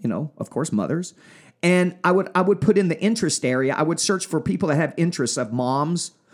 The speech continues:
moms of elementary school age children, shopping, shoes, fit moms. There's all kind of mom categories that you can pick that if those moms have interest in those activities, then they're gonna see this ad. So, and you're gonna spend some money.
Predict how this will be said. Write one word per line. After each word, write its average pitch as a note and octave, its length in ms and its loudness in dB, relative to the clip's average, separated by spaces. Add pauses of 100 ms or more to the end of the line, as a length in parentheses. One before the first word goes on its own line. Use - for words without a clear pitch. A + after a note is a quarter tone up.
(180)
moms D#3+ 380 2
of B2+ 220 0
elementary E3 540 2
school D#3+ 340 0
age D#3 240 -2
children, E3+ 560 0 (260)
shopping, D#3 800 0 (100)
shoes, D#3 840 2 (140)
fit - 420 0
moms. D3+ 380 0
There's E3+ 140 0
all E3 100 0
kind - 180 -6
of G3+ 60 0
mom D#3+ 300 2
categories B2+ 640 0
that A2+ 160 -6
you D#3 80 -2
can B2+ 180 -2
pick F#3+ 440 0 (320)
that E3+ 160 2
if D3+ 140 0
those F3+ 220 2
moms E3 340 0
have C#3+ 240 -4
interest A#3 420 -2
in F3 100 0
those D3 160 2
activities, C#3 840 0 (320)
then F#3+ 140 4
they're G3 140 2
gonna D#3+ 220 0
see C#3 220 0
this A#2+ 240 -2
ad. B2+ 460 -2 (260)
So, B3+ 260 2
and A#3+ 160 0
you're C4 80 0
gonna C4 200 0
spend C#4+ 380 -2
some F#3+ 160 0
money. A2 340 -2